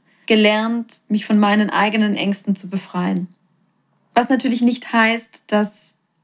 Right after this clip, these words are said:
ich heute nicht auch ab und zu Angst spüre. Ich habe ganz oft Angst. Angst um meine Geschwister,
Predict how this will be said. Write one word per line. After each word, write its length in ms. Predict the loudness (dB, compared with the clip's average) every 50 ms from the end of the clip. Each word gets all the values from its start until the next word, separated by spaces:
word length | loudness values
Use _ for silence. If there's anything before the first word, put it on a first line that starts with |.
| _ _ -4
ich 260 | 0 0 0 2 2
heute 380 | 4 4 4 4 2 2 2
nicht 240 | 2 2 2 0 -2
auch 160 | -4 -2 0
ab 180 | -2 -2 0 0
und 100 | -4 -4
zu 120 | -4 -6
Angst 340 | -4 -2 -2 -2 -4 -6 -10
spüre. 560 | -14 -14 -8 -4 0 0 0 0 0 -2 -4 -6 -8 _ _ _ _ _ _ _ _ _ _ _ _ _ _ _ 0
Ich 100 | 2 2
habe 100 | 2 2
ganz 220 | 2 0 0 0
oft 260 | -2 -2 -2 -4 -6
Angst. 460 | -2 -2 -2 -2 -2 -6 -10 -18 -20 _ _ _ _ _ _ _ _ _ _ _ _ 0
Angst 400 | 0 2 2 0 -2 -6 -12 _ _ _ _ _ _ _ _ 4
um 100 | 6 6
meine 220 | 6 6 4 2
Geschwister, 760 | 2 0 -2 0 -2 -4 -4 -4 -4 -2 0 0 0 0 -4